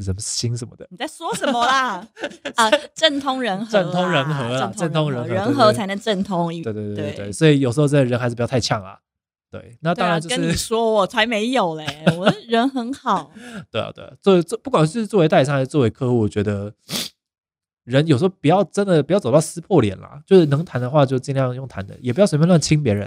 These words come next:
Speaker 1: 啊。
Speaker 2: 哈？
Speaker 1: 不要随便乱切别人。
Speaker 2: 哦，
Speaker 1: 嗯。
Speaker 2: <laughs> 我想说，哈？哦，
Speaker 1: 对，台语不好，
Speaker 2: 没有这种福利啊。
Speaker 1: 讲，讲中文了。对。
Speaker 2: 嗯。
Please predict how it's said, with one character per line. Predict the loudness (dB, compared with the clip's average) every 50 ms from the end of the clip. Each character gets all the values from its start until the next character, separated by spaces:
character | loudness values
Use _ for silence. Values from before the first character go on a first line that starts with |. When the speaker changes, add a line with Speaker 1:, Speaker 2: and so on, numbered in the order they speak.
| -8 -14
Speaker 1:
啊。 | -20 _ _ _ _ _ _ _ _
Speaker 2:
哈？ | 0 0 0 0 0 _ _ _ _ _ _ _ -2
Speaker 1:
不 | -2
要 | -2
随 | 0 2 4
便 | 4
乱 | 4 4 4 0 _ _ _ -8
切 | -2 2 2 2 2
别 | 0 -6 -10
人。 | -10 -14 -16 _ 0
Speaker 2:
哦， | 4 4 4 4 4 4 2 2 2 2
Speaker 1:
嗯。 | -2 -4 -6 _ _
Speaker 2:
<laughs> | _ _ -2
我 | 0 2
想 | 2 2 0
说， | 0 -4 -4
哈？ | 0 2 2 2 2 _ _ _ -20 -20 _ -8
哦， | -6 -6 -6
Speaker 1:
对， | -6 -8 _ _ _
台 | 2 2
语 | 4 4
不 | 2 0
好， | -2 -2
Speaker 2:
没 | 0 0
有 | 2 2
这 | 2
种 | 2 2 0
福 | -2 -6 -6 -4
利 | -2
啊。 | 0 0
Speaker 1:
讲， | 2
讲 | 4 4 4
中 |
文 | 2 0
了。 | -2 -8 _ _ _ -4
对。 | 0 2 2 2 0 -4 -10 -14 _ _
Speaker 2:
嗯。 | -20